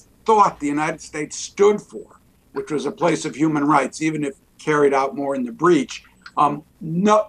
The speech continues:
courts in the world, as well as Amnesty, U N rapporteurs, et cetera, are saying the U S no longer even stands for that. In fact, it stands for the opposite. The one bright spot, although you could say that Amnesty and,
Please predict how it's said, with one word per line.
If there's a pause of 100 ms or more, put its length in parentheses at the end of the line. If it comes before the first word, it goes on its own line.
courts
in
the
world,
as
well
as (480)
Amnesty, (240)
U
N
rapporteurs,
et
cetera,
are
saying
the
U
S
no
longer
even
stands
for
that. (280)
In
fact,
it
stands (280)
for
the
opposite. (600)
The
one
bright
spot,
although
you
could
say
that
Amnesty
and,